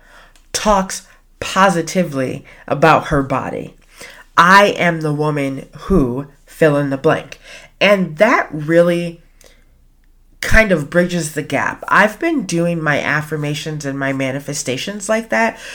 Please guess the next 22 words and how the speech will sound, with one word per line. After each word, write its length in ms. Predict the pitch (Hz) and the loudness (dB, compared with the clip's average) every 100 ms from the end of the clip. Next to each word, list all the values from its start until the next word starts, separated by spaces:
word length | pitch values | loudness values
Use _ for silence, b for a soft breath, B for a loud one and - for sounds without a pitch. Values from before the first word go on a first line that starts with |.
| B | B
for 220 | - 220 190 | -4 -2 0
the 100 | 180 | 0
past 380 | 151 143 175 | 0 -2 0
couple 260 | - 185 165 | -4 -2 -2
of 100 | 139 | -2
months, 280 | 127 185 214 | -2 -4 -4
and 120 | 220 | -6
it's 240 | - - | -6 -6
really 220 | 165 160 139 | -2 -2 -2
been 220 | 135 131 | -2 -2
a 160 | - | -4
game 400 | 135 - 131 120 | -6 -6 -6 -8
changer 460 | 120 - 101 - - | -10 -10 -10 -12 -14
for 180 | - - | -14 -14
me. 260 | 50 - - _ _ B B B B B | -14 -14 -18 _ _ B B B B B
Number 400 | 151 160 208 220 | -2 2 2 2
four, 560 | 190 - 165 123 - - _ - | -2 -2 -2 0 -4 -12 _ -14
move 720 | 151 156 165 175 196 196 - _ _ | -6 -2 0 0 -2 -8 -20 _ _
your 560 | 139 151 147 139 - b b b _ | -4 -2 0 -2 -6 b b b _
body. 520 | 143 123 110 90 - _ _ _ _ _ b b b b b b _ _ _ _ _ _ _ _ | -2 0 -2 -8 -14 _ _ _ _ _ b b b b b b _ _ _ _ _ _ _ _
The 240 | 151 170 | -8 -4
endorphins, 1000 | 156 143 139 170 208 196 202 190 190 - | -2 -4 0 2 2 0 -2 -2 -4 -6